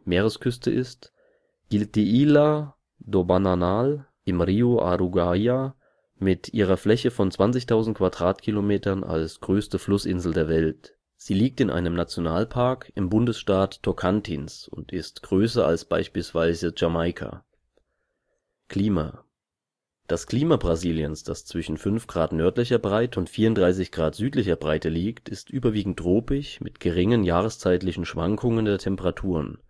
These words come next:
Nur im subtropischen Süden herrscht ein gemäßigteres Klima. Besonders im Amazonasbecken gibt es reichhaltige Niederschläge, man findet jedoch auch relativ trockene Landstriche mit teilweise langanhaltenden Dürrezeiten,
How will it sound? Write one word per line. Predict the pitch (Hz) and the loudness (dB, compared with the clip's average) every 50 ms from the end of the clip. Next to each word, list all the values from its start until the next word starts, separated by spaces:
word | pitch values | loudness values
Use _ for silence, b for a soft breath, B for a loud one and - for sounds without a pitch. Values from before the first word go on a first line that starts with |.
| _ _ _ _ _ _ _ _ _ - | _ _ _ _ _ _ _ _ _ 0
Nur | 104 110 117 | 2 4 4
im | 113 107 | 4 4
subtropischen | 117 151 151 - - 127 127 120 107 98 - 95 82 | 0 -2 -2 0 2 2 2 2 0 -2 -2 -4 -2
Süden | 95 104 120 131 123 - 85 76 71 | -2 -2 -2 0 -2 -2 -4 -4 -4
herrscht | - 87 87 87 - - - - | -6 -6 -8 -8 -8 -10 -6 -4
ein | 82 80 82 85 | -4 -2 -2 -2
gemäßigteres | 82 82 82 85 92 95 - 101 - - 87 82 85 - - | -2 -2 0 0 0 0 0 -2 -2 -2 -4 -6 -6 -10 -10
Klima. | - 85 82 80 73 - - - - _ _ _ _ _ _ _ _ _ _ _ _ _ _ _ _ _ _ _ | -6 -6 -4 -4 -4 -6 -8 -12 -16 _ _ _ _ _ _ _ _ _ _ _ _ _ _ _ _ _ _ _
Besonders | - 87 87 90 92 101 110 107 95 | -6 -2 0 2 4 4 4 4 2
im | 95 82 58 | 0 -2 -2
Amazonasbecken | 80 80 76 - - - 95 104 113 113 - - 127 120 120 - 135 127 120 | -2 -2 -2 -4 -4 -2 -2 0 -2 -2 -2 -2 -2 -2 -2 -2 -4 -4 -4
gibt | 107 120 - - - | -6 -8 -10 -10 -10
es | 92 - - | -10 -2 0
reichhaltige | 78 92 120 117 117 113 104 104 98 98 | 2 2 2 2 0 0 0 0 0 0
Niederschläge, | 90 98 107 110 107 92 - - 82 80 80 - 69 69 | 0 0 2 2 2 2 2 0 -2 -2 -2 -2 -4 -6
man | 71 67 - | -6 -8 -6
findet | - 104 104 110 120 113 - | -6 -6 -4 -4 -4 -2 0
jedoch | 131 127 127 127 120 | 0 0 0 0 0
auch | 95 107 107 104 | -2 -2 -2 -2
relativ | 104 110 107 - - 104 - | -2 -2 -2 -2 -2 -4 -6
trockene | - - - 90 - - 101 92 | -4 -2 -2 -2 0 0 0 2
Landstriche | 90 87 90 104 - - - 113 117 - 113 | 2 2 0 0 -2 -4 -4 -6 -4 -4 -4
mit | 107 104 101 - | -4 -4 -4 -2
teilweise | - 87 90 90 90 90 - 80 78 | 0 0 2 2 2 0 0 -2 -2
langanhaltenden | 85 87 95 110 98 98 90 87 90 95 95 - 92 87 85 82 | 0 0 0 0 0 0 0 0 -2 -2 -2 -2 -2 -2 -2 -2
Dürrezeiten, | - 95 101 104 92 - - - 53 - - - - - | -2 -2 0 0 -2 -2 -4 -6 -6 -6 -8 -10 -16 -20